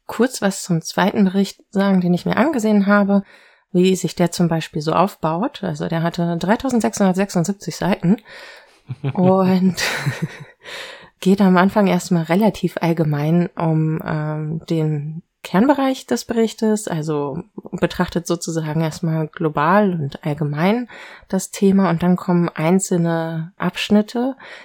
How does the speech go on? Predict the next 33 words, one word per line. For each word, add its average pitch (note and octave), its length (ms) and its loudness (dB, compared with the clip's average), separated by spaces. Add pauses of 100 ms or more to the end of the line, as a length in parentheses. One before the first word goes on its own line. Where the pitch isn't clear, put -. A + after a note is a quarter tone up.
(200)
die F3 460 2
sich F3 260 -2
auf F3 80 -4
festgelegte - 640 -2
Regionen D#3+ 420 2
fokussieren E3 840 -2
und D#3 200 -4
da E3 160 4
individuell E3 720 4
Themen E3+ 460 4
der D#3 180 0
Region D#3+ 380 0
behandeln. D3 420 -4
Also C#3+ 200 -6
die D#3+ 100 -4
laufen D#3 280 0
auch D#3+ 120 0
nicht D#3+ 140 -2
nach D#3+ 120 -2
Schema D3+ 320 -2
F. B3 200 -2 (440)
Und D3+ 180 -6
inhaltlich G3+ 680 0
widmet F3 280 0
sich E3+ 240 -6
dieser D#3+ 240 -2
zweite D#3+ 360 -4
Bericht, - 520 -2 (160)
äh, D3+ 240 -6
namentlich F#3+ 1040 2 (540)
Impact, A3 640 2
Adaption F#3 720 0
and D3+ 480 -4